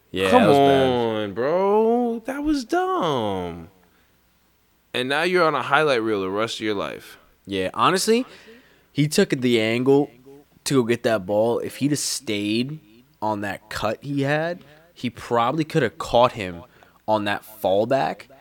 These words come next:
Speaker 1: and swatted the ball down while tackling him.
Speaker 2: Yes.
Speaker 1: At the same time. Like, swatted it out of his hands, rather, while tackling him.
Speaker 2: Bro, you could have just stopped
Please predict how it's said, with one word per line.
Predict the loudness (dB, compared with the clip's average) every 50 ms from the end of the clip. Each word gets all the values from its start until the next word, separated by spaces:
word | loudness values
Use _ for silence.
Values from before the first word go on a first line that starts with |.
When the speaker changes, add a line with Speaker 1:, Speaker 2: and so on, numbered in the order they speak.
| -20 _ _ _ _ _ -4
Speaker 1:
and | -4 -2 0
swatted | 2 2 4 2 2 2 4 4 6 6 6 4 2 -2 -2
the | -4
ball | 0 4 6 6 6 6 4
down | 0 -4 -4 -4 -4 -6 -6 -6 -6
while | -2 2 4 4 4 4 2
tackling | -2 -8 -8 -10 -10 -14 -14 -16 -16 -18
him. | -20 -20 -20 -20 _ _ _ _ _ _ _
Speaker 2:
Yes. | -6 -6 -6 -6 -6 -10 -16 -16 -16 _ -20 _ _ -12
Speaker 1:
At | -12 -10 -8
the | -8
same | -10 -10 -10 -12 -12
time. | -12 -14 -14 -14 -18 -20 _ _ _ _ -4 -2
Like, | -2 0
swatted | 0 0 4 4 6 6 6 4
it | 2
out | 4 4 4 4 4
of | 0
his | -4 -10
hands, | -10 -10 -10 -10 -12 -10
rather, | -10 -8 -2 -4 -4 -4 -4 -18 -20 -20 -20 -20 -20 -20 _ _ _ _ _ _ _ _ -4
while | 0 0 0 0
tackling | 0 -2 -4 -4 -6 -10 -12 -12
him. | -14 -14 -16 -20 _ _ _ _ _ _ _ -20 _ _ _ _ _ _ _ _ _ _ _ _ _ _ _ _ _ _ _ _ _ _ _ _ _ _ _ _ _ _ _ _ _ _ _ _ -4
Speaker 2:
Bro, | 2 2 2
you | 2 2 2
could | 4 4 4
have | 4 0
just | -2 -2 -2
stopped | -2 0 0 0 0 0 -4 -6